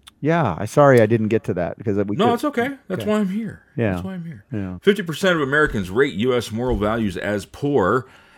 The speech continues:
Speaker 2: How do you rate U S moral values? Put that out to everybody who's subscribed to the newsletter. And if you're not,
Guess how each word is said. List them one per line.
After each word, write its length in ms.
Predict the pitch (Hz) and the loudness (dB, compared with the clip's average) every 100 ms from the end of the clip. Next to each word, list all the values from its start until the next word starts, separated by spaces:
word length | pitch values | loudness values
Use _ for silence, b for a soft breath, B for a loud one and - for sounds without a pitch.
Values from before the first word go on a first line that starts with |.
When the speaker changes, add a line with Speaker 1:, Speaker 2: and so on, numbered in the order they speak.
| - | -8
Speaker 2:
How 280 | 110 156 | -2 2
do 180 | 165 151 | 2 0
you 560 | 143 107 92 160 240 202 95 | -2 -4 -2 -2 0 0 -2
rate 420 | 78 80 - - | -2 -6 -10 -8
U 220 | 113 120 | 0 2
S 240 | 113 110 104 | 2 -2 -6
moral 340 | 101 104 104 | -2 0 0
values? 520 | 101 104 92 82 71 | 0 -4 -8 -10 -14
Put 180 | - 113 | -10 -8
that 160 | 98 104 | -4 -2
out 200 | 110 117 | -2 -2
to 60 | 104 | -2
everybody 360 | 104 104 107 | -4 -2 -2
who's 200 | 98 104 | -4 -6
subscribed 580 | - 80 - 110 107 90 | -8 -14 -6 -2 -2 -2
to 240 | - 143 143 | -6 -6 -4
the 60 | 110 | -6
newsletter. 560 | 127 107 92 104 135 b b b b | -8 -4 -2 -2 -4 b b b b
And 80 | 90 | -8
if 80 | 92 | -6
you're 100 | 104 | -4
not, 520 | 139 190 160 151 - | -2 -2 -2 -4 -6